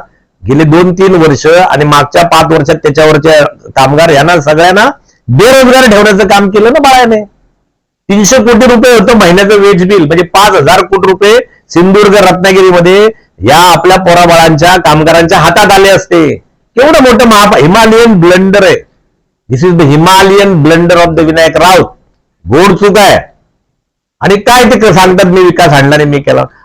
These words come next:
अहो, तुमचा लेखाजोखा, तुमचा पोस्टमॉर्टम करायची वेळ आहे.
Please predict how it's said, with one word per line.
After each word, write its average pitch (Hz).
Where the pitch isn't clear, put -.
अहो, 208
तुमचा 156
लेखाजोखा, 185
तुमचा 190
पोस्टमॉर्टम 180
करायची 165
वेळ 135
आहे. -